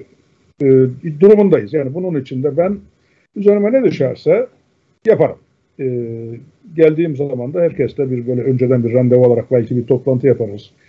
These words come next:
Belki görüşmeler yaparız. Belki tek tek görüşürüz. Belki hep bir araya geliriz. Ama bunları bir, e, yere koyup, e, enstitü senin deyiminle işte, e, bu sene ellinci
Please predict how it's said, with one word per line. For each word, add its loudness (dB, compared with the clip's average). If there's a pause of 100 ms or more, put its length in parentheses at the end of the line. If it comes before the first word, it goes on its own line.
(300)
Belki 0
görüşmeler 2
yaparız. -6 (120)
Belki -8
tek 0
tek -2
görüşürüz. -12
Belki -2
hep -6
bir 2
araya 4
geliriz. -10 (500)
Ama -2
bunları 0
bir, -4
e, 0 (140)
yere 2
koyup, 0 (960)
e, 2 (1160)
enstitü 4
senin 0
deyiminle 2
işte, 2 (120)
e, -2 (100)
bu -2
sene 0
ellinci -4